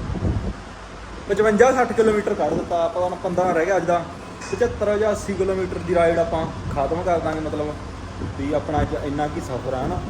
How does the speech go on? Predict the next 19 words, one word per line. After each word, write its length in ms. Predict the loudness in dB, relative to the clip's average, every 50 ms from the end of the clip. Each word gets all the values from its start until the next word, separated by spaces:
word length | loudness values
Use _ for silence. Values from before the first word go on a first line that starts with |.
| -6 -6 -2
ਤੇ 100 | 0 0
ਬਾਕੀ 300 | 2 2 2 2 0 -4
ਪਾਣੀਪਤ 400 | -2 0 0 2 2 2 0 0 -2 -2 -4 -2
ਪਹੁੰਚ 260 | -2 -2 -2 -4 -4
ਕੇ 240 | -4 -2 -2 -2 -4 -6 -8 -8 -8 -10 -10 -10 -8 -6 -6
ਉੱਥੇ 400 | -6 -4 -2 0 0 0 0 -2 -4 -8 -10 -6 -2 2
ਰਹਿਣ 280 | 4 6 6 6 6
ਰੂਹਣ 220 | 4 4 2 2 4
ਦਾ 120 | 4 4
ਅਰੇਂਜਮੈਂਟ 420 | 4 4 2 2 0 0 0 0
ਕੋਈ 180 | 0 0 0 0
ਦੇਖਦੇ 400 | 2 2 2 2 2 0 0 0
ਆ, 120 | 0 -2 -4 -6 -8 -10 -10 -10 -6 -2
ਤੇ 100 | -2 0
ਨਹੀਂ 180 | 2 2 0 2
ਗੁਰੂ 240 | 0 0 0 0 2 4
ਘਰ 80 | 4 4
ਦੇਖਦੇ 340 | 4 4 2 2 2 0
ਆ, 60 | 0